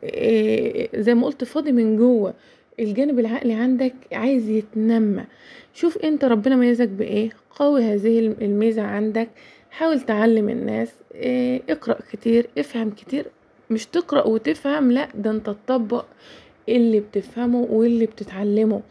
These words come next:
حاول تساعد الناس من حولك، صدقني هتحس بطاقة خير وطاقة إيجابية وطاقة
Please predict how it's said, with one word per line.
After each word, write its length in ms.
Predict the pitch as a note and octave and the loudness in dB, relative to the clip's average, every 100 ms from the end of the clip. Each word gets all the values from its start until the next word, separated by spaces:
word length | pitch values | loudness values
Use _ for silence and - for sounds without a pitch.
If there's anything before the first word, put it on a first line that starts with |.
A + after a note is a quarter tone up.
| _ _ _ _ _ - _ - | _ _ _ _ _ -20 _ -12
حاول 500 | - A#3 B3+ C4 B3+ | -2 0 2 2 0
تساعد 600 | B3+ G#3+ A3+ B3 A#3+ A3 | -4 -6 -2 0 0 2
الناس 460 | G#3+ G#3 A3 A#3+ - - - | 2 0 0 -2 -4 -14 -4
من 340 | G#3 G#3 G#3+ | 0 0 -2
حولك، 640 | - - A#3+ A#3 G#3+ G#3 | -6 -6 0 2 2 -2
صدقني 600 | - F#3+ F#3+ C4 A#3 G#3 | -4 -4 -2 0 0 0
هتحس 640 | G3 - - B3+ - - A3 | -4 -6 -4 -4 -4 -10 -10
بطاقة 720 | - _ A3+ A#3 A#3+ - B3 - - - - - - - | -10 _ -2 -2 -2 -6 -6 -8 -20 -20 -20 -20 -20 -12
خير 480 | - A3+ A#3+ B3 | -2 2 4 4
وطاقة 580 | G#3+ G#3 G#3 A#3+ A#3+ - | 0 -4 -2 -2 -2 -4
إيجابية 540 | A#3 G3+ G#3 G#3 B3 A3+ | -2 0 0 2 2 0
وطاقة 380 | G#3+ C4 - | -2 -8 -6